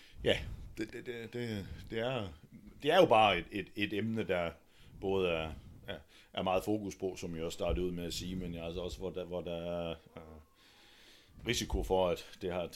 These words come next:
har altså lige pludselig shitstorms på, på, på nogle virksomheder, som måske ikke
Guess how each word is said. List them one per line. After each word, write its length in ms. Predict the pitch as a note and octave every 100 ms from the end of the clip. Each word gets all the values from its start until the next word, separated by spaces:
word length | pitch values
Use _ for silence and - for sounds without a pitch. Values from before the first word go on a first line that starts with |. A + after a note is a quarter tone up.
| -
har 360 | A2+ F2+ D2+ -
altså 160 | G2 F#2+
lige 180 | G#2 G2+
pludselig 300 | G#2 F#2 E2+
shitstorms 580 | C#3 C#3 - F2+ F2
på, 320 | - F#2+ D#2+ -
på, 200 | G2 F2
på 100 | F#2+
nogle 200 | F2 E2+
virksomheder, 400 | F#2 F#2+ G2 F#2
som 100 | F2+
måske 260 | F2+ F2+ F#2
ikke 160 | G2